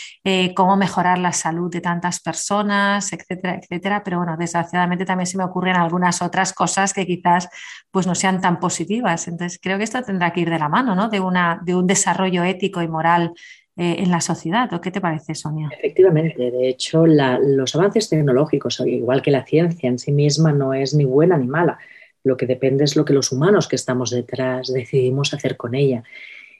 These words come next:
Speaker 2: Y cuanto más poder nos dan esas tecnologías, cuanto más poder nos da la ciencia, más tenemos que desarrollar la parte ética.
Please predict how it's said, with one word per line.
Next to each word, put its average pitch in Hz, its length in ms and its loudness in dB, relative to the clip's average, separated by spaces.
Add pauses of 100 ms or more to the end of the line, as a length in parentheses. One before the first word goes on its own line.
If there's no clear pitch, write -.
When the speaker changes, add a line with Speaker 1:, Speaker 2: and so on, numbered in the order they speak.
(140)
Speaker 2:
Y 156 360 6
cuanto 143 480 2
más 151 300 2
poder 175 420 4
nos 127 260 2
dan 143 240 2
esas - 240 -4
tecnologías, 123 720 0
cuanto 120 240 -8
más 123 240 0
poder 139 380 -2
nos 127 340 -2
da 135 540 -2
la 117 180 -6
ciencia, 156 600 0 (500)
más 175 180 4
tenemos 185 300 6
que 170 80 4
desarrollar 135 560 0
la 131 140 -2
parte 123 320 -2
ética. 117 400 -8